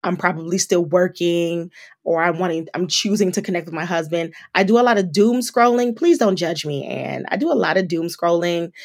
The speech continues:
Um, Instagram and TikTok take more time than I care to admit. And oftentimes it's just easier to choose that.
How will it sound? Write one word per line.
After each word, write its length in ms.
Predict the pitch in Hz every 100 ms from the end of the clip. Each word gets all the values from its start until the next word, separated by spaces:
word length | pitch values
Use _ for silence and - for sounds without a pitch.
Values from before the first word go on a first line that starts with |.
| - -
Um, 540 | 170 170 170 170 180 -
Instagram 540 | 214 214 214 202 208 190
and 100 | 190
TikTok 600 | 196 - 196 185 180 -
take 220 | 185 175
more 220 | 165 165
time 280 | 160 170 170
than 100 | 165
I 100 | 165
care 260 | - 156 160
to 100 | -
admit. 600 | 170 160 156 160 151 - - - -
And 240 | - 220 -
oftentimes 440 | 214 254 262 262
it's 80 | 240
just 160 | 220 -
easier 320 | 208 226 269
to 120 | 226
choose 340 | 202 - 196 151 143
that. 460 | 135 113 226 302